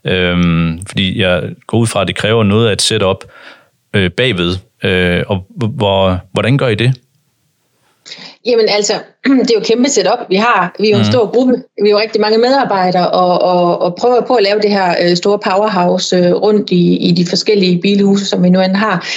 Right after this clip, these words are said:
Speaker 2: Men det er klart, vi kører en, øh, meget, meget stram strategi, og den, øh, den bliver styret, øh, på, på benhård vis,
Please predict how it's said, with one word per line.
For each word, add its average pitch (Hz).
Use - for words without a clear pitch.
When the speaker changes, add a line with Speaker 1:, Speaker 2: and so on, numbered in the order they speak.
Speaker 2:
Men 220
det 220
er 220
klart, 220
vi 202
kører 202
en, 180
øh, 185
meget, 220
meget 208
stram 233
strategi, 190
og 185
den, 208
øh, 180
den 214
bliver 185
styret, 220
øh, 180
på, 180
på 202
benhård 240
vis, 214